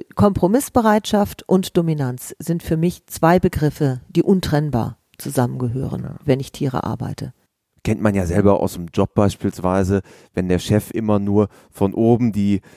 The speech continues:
Speaker 2: Befehle runtergibt, dann werden die zwar abgearbeitet, aber man ist selber ja gar nicht überzeugt von dem, was
Speaker 1: So
Speaker 2: man
Speaker 1: ist das.
Speaker 2: tut. In dem Moment, wo man
Speaker 1: Mhm.
Speaker 2: mitgenommen wird, was durch Kompromissbereitschaft signalisiert
Speaker 1: Ja.
Speaker 2: wird, ist man ja auch mit, vielleicht mit dem ganzen Herzen dabei.
Speaker 1: Ganz genau.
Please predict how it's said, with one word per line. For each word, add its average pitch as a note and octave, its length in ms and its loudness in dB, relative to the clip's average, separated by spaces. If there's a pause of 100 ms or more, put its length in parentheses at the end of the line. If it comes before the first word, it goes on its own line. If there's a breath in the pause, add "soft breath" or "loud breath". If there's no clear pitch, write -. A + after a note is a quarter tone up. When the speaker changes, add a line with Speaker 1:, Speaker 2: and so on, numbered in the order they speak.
(160 soft breath)
Speaker 2:
Befehle G#2+ 440 4
runtergibt, A2 640 0
dann G2 140 2
werden G2 140 2
die F#2+ 100 -4
zwar - 220 -8
abgearbeitet, G#2 680 -2
aber F#2 220 -4
man F2+ 160 -4
ist F2+ 100 -6
selber F#2+ 220 0
ja F2+ 80 0
gar F2 140 -4
nicht E2+ 140 -12
überzeugt F2+ 520 -2
von E2+ 140 -4
dem, F2 160 -4
was E2+ 100 -4
Speaker 1:
So - 120 -6
Speaker 2:
man D#3+ 60 4
Speaker 1:
ist - 120 -4
das. D3+ 100 4
Speaker 2:
tut. F3+ 180 4
In A#2+ 80 0
dem A2+ 160 4
Moment, G2+ 280 2
wo F#2 60 2
man F2+ 140 2
Speaker 1:
Mhm. - 20 -2
Speaker 2:
mitgenommen A2+ 520 0
wird, A2+ 180 4 (500 loud breath)
was G2 220 0
durch G#2 220 -4
Kompromissbereitschaft G2+ 960 0
signalisiert F#2+ 640 0
Speaker 1:
Ja. F3+ 80 2
Speaker 2:
wird, G#2 160 4 (460 soft breath)
ist - 200 -12
man F2 140 -2
ja E2+ 140 -6
auch - 260 -4 (300)
mit, G2 300 -2
vielleicht - 560 0
mit G#2+ 120 0
dem G#2 140 2
ganzen G2 220 -2
Herzen F#2 280 -4
dabei. D#2+ 200 -6 (300)
Speaker 1:
Ganz C4 180 -2
genau. C#3+ 300 2